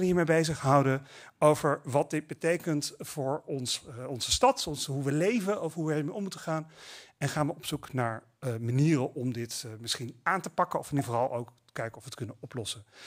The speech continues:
Mocht je hiermee te maken hebben of wil je hier, eh, naar aanleiding hiervan,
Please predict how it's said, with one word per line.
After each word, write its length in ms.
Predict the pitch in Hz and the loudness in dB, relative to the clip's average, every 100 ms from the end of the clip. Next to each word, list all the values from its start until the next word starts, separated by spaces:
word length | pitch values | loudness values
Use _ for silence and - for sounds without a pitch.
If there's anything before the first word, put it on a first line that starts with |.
| - - | -18 -4
Mocht 180 | 143 214 - | 4 4 6
je 60 | |
hiermee 160 | 262 247 | 2 2
te 100 | 220 | 2
maken 280 | 208 214 - | 2 2 0
hebben 200 | 180 175 | -4 -2
of 220 | 160 - - | -2 -4 -6
wil 260 | 123 190 | 0 2
je 100 | 190 | 2
hier, 300 | 165 160 160 160 | 0 0 -2 -6
eh, 120 | 139 | -6
naar 140 | 135 | -4
aanleiding 340 | - 170 160 151 | -2 -2 -2 0
hiervan, 340 | 170 143 139 | -2 0 -4